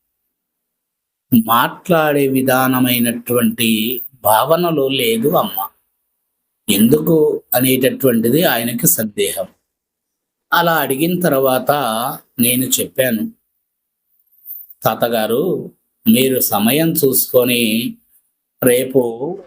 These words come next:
హోలీ పౌర్ణమి లక్ష్మీ జయంతిగా భావించి పూజలు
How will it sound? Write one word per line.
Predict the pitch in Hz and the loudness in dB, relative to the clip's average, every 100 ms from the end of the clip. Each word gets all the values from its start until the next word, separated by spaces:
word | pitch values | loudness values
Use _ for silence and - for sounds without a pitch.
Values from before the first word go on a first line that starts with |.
| - | -10
హోలీ | 139 117 123 156 180 | -4 0 2 4 4
పౌర్ణమి | 175 143 139 139 131 131 143 120 127 - | 4 2 2 2 0 2 0 -2 -4 -6
లక్ష్మీ | 110 104 - 156 170 170 | -2 0 0 2 2 2
జయంతిగా | - 127 131 127 - 117 127 | 2 2 0 -2 -2 0 -2
భావించి | 151 117 104 117 120 120 139 | 0 0 2 0 0 -2 -6
పూజలు | - 110 104 127 | -6 -6 -2 -2